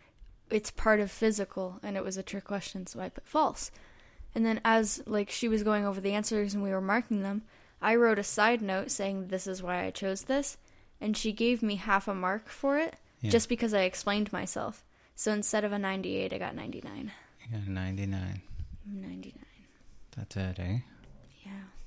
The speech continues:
Speaker 2: God, I'm so disappointed.
Speaker 1: Right?
Speaker 2: <laughs>
Speaker 1: <laughs>
Speaker 2: That's awesome. That's good
Speaker 1: Yeah.
Speaker 2: news.
Speaker 1: My
Speaker 2: So
Speaker 1: s-,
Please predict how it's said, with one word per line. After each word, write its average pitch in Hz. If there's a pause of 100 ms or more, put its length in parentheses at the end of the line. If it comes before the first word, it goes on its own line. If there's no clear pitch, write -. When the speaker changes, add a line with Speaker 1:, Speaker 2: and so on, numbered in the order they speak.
(120)
Speaker 2:
God, -
I'm -
so -
disappointed. 95 (320)
Speaker 1:
Right? 233 (440)
Speaker 2:
<laughs> 262
Speaker 1:
<laughs> 147 (1300)
Speaker 2:
That's 110
awesome. 127 (180)
That's 92
good 349
Speaker 1:
Yeah. 277
Speaker 2:
news. 135 (1600)
Speaker 1:
My 247
Speaker 2:
So 202
Speaker 1:
s-, -